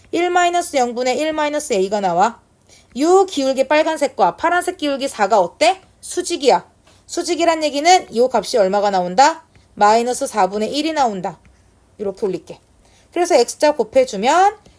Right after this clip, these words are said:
사 마이너스 사 A가 마이너스 일이 돼야 되고, 그러면 사 A의 값은 오가 되니까 A는 사분의 오다. 나올 수 있지? 자, A가 사분의 오라는 거 나왔으니까 난 요 점의 좌표 정확하게 나왔다.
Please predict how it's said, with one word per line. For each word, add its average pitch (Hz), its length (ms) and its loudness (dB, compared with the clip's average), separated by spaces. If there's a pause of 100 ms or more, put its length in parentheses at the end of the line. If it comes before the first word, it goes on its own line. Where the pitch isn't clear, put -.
사 226 320 2
마이너스 320 520 2
사 220 280 2
A가 220 400 2
마이너스 202 500 0
일이 285 200 -4
돼야 247 200 4
되고, 196 560 2 (420)
그러면 339 320 0
사 247 240 4
A의 285 340 4
값은 330 520 0
오가 214 340 4
되니까 202 580 0 (280)
A는 240 300 2
사분의 226 460 0
오다. 185 520 2
나올 202 240 4
수 214 140 -12
있지? 294 380 -2 (480)
자, 214 160 2
A가 320 360 4
사분의 285 360 0
오라는 262 320 2
거 262 100 0
나왔으니까 226 500 0
난 226 200 0
요 202 80 2
점의 247 240 0
좌표 226 160 -4
정확하게 220 480 -2
나왔다. 196 580 2